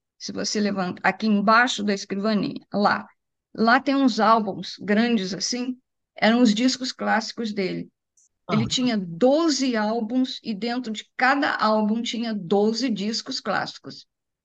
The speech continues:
Speaker 1: Então, só aí tem cento e quarenta e quatro discos. Mas tinha disco, tem muito disco solto. Muito, muito long play solto, trinta e três rotações.
Speaker 2: Discos de música clássica?
Speaker 1: Só.
Speaker 2: Só?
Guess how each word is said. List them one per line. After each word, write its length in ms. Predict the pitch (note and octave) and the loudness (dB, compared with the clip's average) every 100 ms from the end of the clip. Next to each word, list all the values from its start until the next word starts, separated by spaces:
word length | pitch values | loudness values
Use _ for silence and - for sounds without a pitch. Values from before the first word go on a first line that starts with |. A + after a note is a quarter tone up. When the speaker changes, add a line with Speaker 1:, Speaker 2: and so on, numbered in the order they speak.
| - | -6
Speaker 1:
Então, 340 | A3 G#3+ C4 | -4 0 0
só 300 | C#4+ - D4 | 0 -2 0
aí 260 | C#4 C#4 C#4+ | 2 2 2
tem 160 | C#4 | 0
cento 280 | C#4+ C4 C4 | 0 -2 -4
e 20 | |
quarenta 320 | B3+ B3+ A#3+ B3+ | -4 -6 -4 -6
e 60 | |
quatro 340 | B3 G#3 G#3 G#3+ | -2 -2 -2 -4
discos. 500 | F#3 - - - - _ _ _ _ _ - _ | -6 -8 -14 -18 -20 _ _ _ _ _ -20 _
Mas 560 | A3 A#3 A#3 F#3+ - - | 0 4 4 2 0 0
tinha 280 | - C4 C4 | 0 2 2
disco, 280 | A3+ C4 - | 0 -4 -6
tem 100 | - | -4
muito 280 | A#3 B3+ C4+ | 0 0 -2
disco 260 | A#3+ C#4 D#4+ | -6 -8 -8
solto. 420 | - A3 F#3+ - _ _ _ _ _ | -4 -4 -4 -10 _ _ _ _ _
Muito, 340 | - G#3+ G#3+ G#3+ | -4 -4 -2 -2
muito 320 | G#3+ A#3+ B3 | -2 -2 -2
long 280 | A3+ A3 G#3+ | -4 -2 -4
play 280 | A3 A3+ A#3 | 0 0 0
solto, 460 | - G#3+ F#3 G#3 | -2 -4 -4 -8
trinta 320 | G#3 G#3+ A3+ | -4 -2 -2
e 100 | G#3+ | -2
três 280 | G#3+ G3 G3 | -2 -4 -4
rotações. 800 | G3 G3 G3+ G#3 F#3 E2+ - - - | -8 -6 -6 -4 -8 -8 -8 -12 -12
Speaker 2:
Discos 580 | G#3 G#3 F3+ A#3 - - | -6 -4 2 4 4 0
de 180 | D#3+ G#3 | 6 8
música 460 | F#3 G#3+ - G3+ F3+ | 10 8 8 8 10
clássica? 640 | F#3 G#3 A3 - A#3 G3 - _ _ _ _ _ _ _ _ _ _ _ _ | 12 12 10 8 8 6 2 _ _ _ _ _ _ _ _ _ _ _ _
Speaker 1:
Só. 440 | - G3 F#3 - - _ _ _ - | -2 4 4 2 -12 _ _ _ 0
Speaker 2:
Só? 420 | - G3 F#3 | 8 12 12